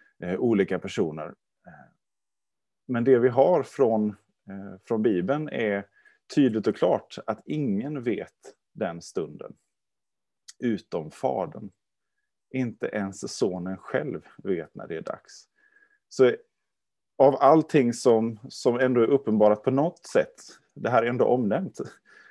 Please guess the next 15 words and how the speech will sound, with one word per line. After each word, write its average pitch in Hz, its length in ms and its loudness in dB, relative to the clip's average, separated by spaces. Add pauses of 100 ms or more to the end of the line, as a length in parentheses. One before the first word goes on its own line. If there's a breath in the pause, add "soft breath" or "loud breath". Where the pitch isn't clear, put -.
så - 220 0
är 117 200 6
det 110 100 4
ändå 113 360 2
det 104 220 4
kanske 101 320 -6
som 107 180 -4
är 101 160 -2
mest 113 560 -4
fördolt - 720 -4 (640)
när 120 340 -2
Jesus 107 380 -6
kommer 85 240 -8
komma 80 220 -10
tillbaka. 98 560 -10